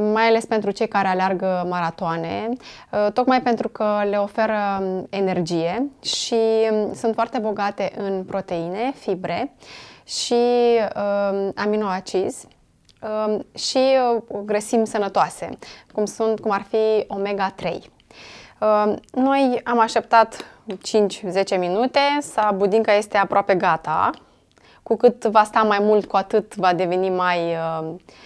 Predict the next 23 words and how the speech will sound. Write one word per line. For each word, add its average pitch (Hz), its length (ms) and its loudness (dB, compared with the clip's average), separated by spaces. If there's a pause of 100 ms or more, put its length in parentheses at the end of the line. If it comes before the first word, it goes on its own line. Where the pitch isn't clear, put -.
(320)
uh, 175 240 -6
închegată. 175 600 2 (540)
Și, - 400 2 (380)
um, 262 320 0 (800)
peste 262 260 4
budinca 220 460 4
asta 233 420 4
o 214 40 2
să 220 160 -4
o 196 40 2
ornăm 214 520 0
cu 226 360 -2 (720)
ce 269 200 2
fructe 214 400 -2
aveți 185 420 0
prin 175 220 -6
casă. - 440 -6 (460)
Eu 240 180 4
am 269 160 8
ales, 233 440 4
uh, 214 180 0
niște 208 500 0
superalimente, 185 1080 0